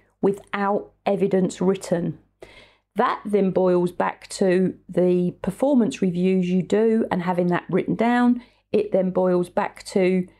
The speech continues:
if you're in the industry where you do six weekly reviews, supervisions, whatever they may be called, once a month, once every six weeks, to go into the formal quarterly, six monthly, annually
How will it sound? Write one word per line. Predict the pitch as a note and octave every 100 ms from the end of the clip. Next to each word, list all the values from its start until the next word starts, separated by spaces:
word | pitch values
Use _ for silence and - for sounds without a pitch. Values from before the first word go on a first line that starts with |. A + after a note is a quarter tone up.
| _ _ _ -
if | G3+ -
you're | G3
in | G3
the | G3 F#3
industry | G3 F#3 - G3+ G3
where | F#3
you | F3+ E3+ F#3
do | E3 F#3+ F3+
six | - - -
weekly | A3 A3 - G#3
reviews, | F3+ F3 G3+ A#3+ A#3+ A#3 A#3 - - -
supervisions, | - G3+ G3 E3+ A3 A3+ A3+ A3+
whatever | G3 G3
they | F#3+ F#3
may | F3+ F3+
be | E3+
called, | F3+ A#3+ A3+ A3
once | E3+ E3+ -
a |
month, | G3+ A3+ -
once | F#3 C#3 -
every | E3
six | - - -
weeks, | A#3 A#3+ - - - - _ _ _ _ _ -
to | G3
go | G3+ G#3
into | A3 A#3 - G3+
the | F#3 F#3+
formal | - B3 B3 G3+ F3+ F3+ G#3 - _ _ _ _ _ -
quarterly, | - A3 G3+ - G3 F#3
six | F3+ - F#3 -
monthly, | G3 F#3+ F#3 - F3+ F3 F3 - -
annually | G3 F#3 F3 F3 E3+ E3+